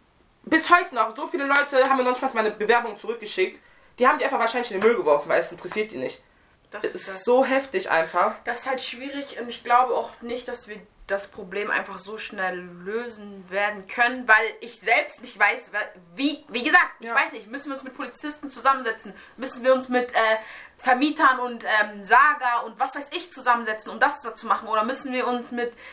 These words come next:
Speaker 2: mit, mit dem, äh, mit der Schulbehörde zusammensetzen?
Speaker 1: Mhm.
Speaker 2: Ich weiß selbst nicht, wie die Lösungsansätze sind. Wir arbeiten an einigen, also in Richtung Schulbehörde auf jeden Fall.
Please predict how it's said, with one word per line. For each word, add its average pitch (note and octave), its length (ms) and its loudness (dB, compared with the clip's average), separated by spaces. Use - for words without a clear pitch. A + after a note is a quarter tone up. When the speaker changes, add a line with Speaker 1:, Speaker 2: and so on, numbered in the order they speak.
Speaker 2:
mit, A#3+ 300 -6
mit A3+ 260 -4
dem, A3 300 -4
äh, G3+ 200 2
mit A3 120 -4
der A3+ 80 -2
Schulbehörde B3+ 640 2
zusammensetzen? A3+ 680 -2
Speaker 1:
Mhm. - 60 -14
Speaker 2:
Ich A3+ 100 -16
weiß D4 320 2
selbst C4 380 -4
nicht, A#3 260 -10
wie G#3+ 80 -12
die G#3 80 -12
Lösungsansätze F#3+ 760 -10
sind. A#3 220 -8
Wir - 140 0
arbeiten D4 460 2
an B3 140 -8
einigen, C4+ 640 -8
also A3 200 -8
in G3 100 -12
Richtung A3+ 300 -14
Schulbehörde A3 560 -10
auf - 120 -8
jeden G3 260 -12
Fall. B3 280 4